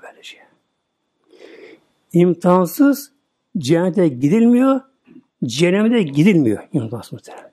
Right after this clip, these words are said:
İmtihan oluyor böyle. İnsan böyle. İmtihan için bak. Yani insanın tek yarat amacı imtihan. İmtihan. Nebtelihi feci'annahu.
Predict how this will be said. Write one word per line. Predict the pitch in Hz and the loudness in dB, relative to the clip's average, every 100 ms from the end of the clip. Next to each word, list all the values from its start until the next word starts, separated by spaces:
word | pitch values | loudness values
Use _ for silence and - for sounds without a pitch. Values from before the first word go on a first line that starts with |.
| _ | _
İmtihan | 165 147 143 135 | -2 -2 -4 -12
oluyor | 101 107 - | -12 -18 -20
böyle. | - - | -20 -8
İnsan | 139 107 131 98 | -8 -6 -10 -12
böyle. | - - - - _ _ _ _ _ _ _ - | -16 -20 -20 -20 _ _ _ _ _ _ _ -2
İmtihan | 151 143 151 123 | -2 0 -4 -8
için | 110 165 117 | -10 -14 -16
bak. | - _ - _ _ - _ _ | -20 _ -20 _ _ -20 _ _
Yani | 180 180 190 | 2 2 4
insanın | 185 180 185 175 165 165 _ - | 2 2 2 4 2 -2 _ -2
tek | 214 - | 0 2
yarat | 185 156 | 2 2
amacı | 165 151 139 226 285 285 - _ _ _ _ _ | 2 2 2 2 2 0 -8 _ _ _ _ _
imtihan. | 175 160 151 160 123 131 - - _ _ | 0 2 0 -4 -8 -10 -14 -20 _ _
İmtihan. | 123 120 - - - - | -14 -14 -14 -16 -8 -4
Nebtelihi | 147 139 151 143 139 139 233 254 - _ _ - _ _ _ _ | -4 -2 -4 -2 0 0 0 0 -4 _ _ -20 _ _ _ _
feci'annahu. | _ - - 196 180 202 220 185 180 180 180 175 165 143 117 160 170 | _ -14 0 2 4 0 2 2 4 4 4 4 2 0 0 2 0